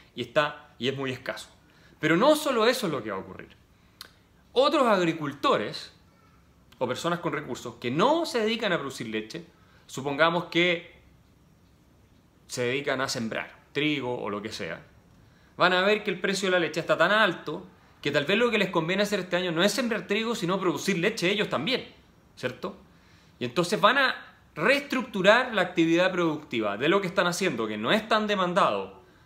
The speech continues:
eh, en ese momento, que no tiene precios tan altos porque hay oferta de ello, a ese elemento que es la leche,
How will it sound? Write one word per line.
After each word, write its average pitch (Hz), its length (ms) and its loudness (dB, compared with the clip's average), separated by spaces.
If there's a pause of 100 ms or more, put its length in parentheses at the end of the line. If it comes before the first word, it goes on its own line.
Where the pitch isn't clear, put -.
(360)
eh, 107 520 -6
en 120 80 -8
ese 147 180 -2
momento, 139 440 -2
que 110 80 -6
no 107 100 -6
tiene 185 200 -2
precios 175 280 -4
tan 165 160 -2
altos 160 380 -2
porque 110 320 -4
hay 156 240 4
oferta 120 480 0
de 95 180 -4
ello, 123 260 -6 (600)
a 202 380 0 (400)
ese 240 340 0
elemento 180 460 -2
que 147 80 -6
es 147 60 -8
la 151 80 0
leche, 151 520 -4